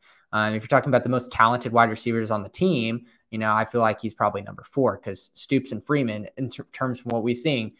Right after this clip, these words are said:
are getting the most reps, targets, and talent-wise, they are just being gushed about. Um, but still, there's gotta be someone on the outside, um, from Jalil Farouk.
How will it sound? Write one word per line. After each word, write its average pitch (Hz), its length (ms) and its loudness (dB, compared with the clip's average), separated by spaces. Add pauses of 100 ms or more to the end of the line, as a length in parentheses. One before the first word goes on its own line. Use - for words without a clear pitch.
(220)
are 117 240 4
getting 113 420 0
the 107 60 -4
most 110 320 -2
reps, 107 420 -2 (220)
targets, 113 600 0 (140)
and 107 440 -8 (300)
talent-wise, 127 920 2
they 113 260 -2
are 107 120 0
just 104 380 -10
being 104 340 -6
gushed 107 340 -2
about. - 420 -14 (400)
Um, 101 240 -4
but 110 180 -4
still, - 480 -2 (100)
there's 117 220 0
gotta 123 200 4
be 120 100 -2
someone 120 260 -2
on 110 60 -2
the 107 100 -2
outside, 107 540 2 (580)
um, 107 400 0
from 113 180 -4
Jalil 110 240 0
Farouk. 104 400 -4